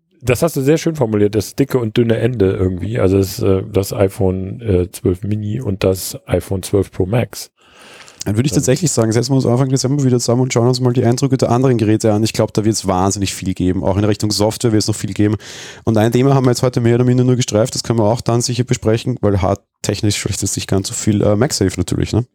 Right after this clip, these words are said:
Speaker 1: MagSafe müssen wir unbedingt drüber sprechen, finde ich.
Speaker 2: Ja.
Speaker 1: Ähm, dazu wird's auch bei uns auf dem Kanal, also auf dem YouTube-Kanal, noch ein Video geben,
Speaker 2: Mhm.
Speaker 1: das ich tatsächlich heute nach unserem Podcast dann, äh,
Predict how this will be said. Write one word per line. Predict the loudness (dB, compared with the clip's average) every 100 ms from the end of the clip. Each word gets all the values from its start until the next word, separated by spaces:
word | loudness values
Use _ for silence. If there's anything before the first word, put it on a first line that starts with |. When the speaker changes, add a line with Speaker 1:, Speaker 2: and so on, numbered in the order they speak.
| _ _ _ _ _ -20 -10 -6
Speaker 1:
MagSafe | -2 -2 0 -2
müssen | -4 -6
wir | -4
unbedingt | -4 -6
drüber | -6 -6
sprechen, | -6 -8 -8 -10
finde | -10 -10
ich. | -10 -6 -2
Speaker 2:
Ja. | -2
Speaker 1:
Ähm, | -2 -2 -2
dazu | -2 0 -2
wird's | -2 0
auch | -2 0
bei | -2
uns | 0 0
auf | 0
dem | -2
Kanal, | -2 0 2 4 2 -2 -8
also | -4 -2
auf | -4
dem | -6 -6
YouTube-Kanal, | -6 -6 -10 -6 0 0 0 -4 -20 -20 -12 -2
noch | 0
ein | 2
Video | 2 2
geben, | 2 2 2 -2 -2
Speaker 2:
Mhm. | 0 0 -4 -20 _ _
Speaker 1:
das | 0 0 -2 -8
ich | -2 -4 0
tatsächlich | 0 2 2 2 2
heute | 0 0
nach | 0 0
unserem | 0 -2 -2
Podcast | -2 -4 -2 -2 0
dann, | -2 -2 -6
äh, | -6 -4 -4 -6